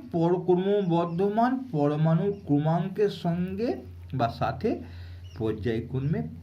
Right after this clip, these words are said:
পুনরাবৃত্ত হয়। একটুখানি বুঝে নাও পুনরাবৃত্ত শব্দটার অর্থ কী,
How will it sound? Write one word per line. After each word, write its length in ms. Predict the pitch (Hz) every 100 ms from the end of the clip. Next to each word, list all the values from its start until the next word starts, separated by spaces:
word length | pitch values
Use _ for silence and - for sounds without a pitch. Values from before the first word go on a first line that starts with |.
| -
পুনরাবৃত্ত 720 | 117 117 110 90 85 90 -
হয়। 240 | - - - - - -
একটুখানি 560 | 151 170 - 233 185 185
বুঝে 300 | 147 104 101
নাও 140 | - - -
পুনরাবৃত্ত 680 | 202 233 240 240 233 226 214
শব্দটার 540 | 160 147 139 143 151
অর্থ 300 | 101 92 -
কী, 200 | - -